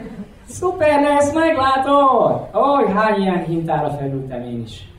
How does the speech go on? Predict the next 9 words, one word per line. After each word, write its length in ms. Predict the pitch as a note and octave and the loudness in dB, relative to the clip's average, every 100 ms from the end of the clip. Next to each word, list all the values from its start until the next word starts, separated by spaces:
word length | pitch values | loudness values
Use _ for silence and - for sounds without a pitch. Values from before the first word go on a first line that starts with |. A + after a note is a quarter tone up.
| - | -18
Ajja. 420 | C3 D#3 B2 A#2 - - - - - - | -12 -10 -10 -14 -18 -20 -20 -20 -20 -4
Anyagiasság. 880 | G3 C#4 G#3 F#3 D#3 - - - - - - - - - | 0 2 2 2 0 0 -2 -4 -6 -12 -16 -20 -14 -2
Csak 180 | A#3 | 0
anyagi 260 | A#3+ A3+ F#3+ | 2 2 2
biztonság. 720 | F3+ - D3+ C3+ - B2 - - - - - | 0 0 -2 -2 -2 -6 -8 -14 -20 -20 -6
Csak 240 | - - | 0 2
a 80 | A3+ | 2
látható 500 | G#3 - - D#3+ D3+ | 2 2 2 2 2
dolgok. 440 | C#3+ C3 A2+ G2 | 2 2 2 -2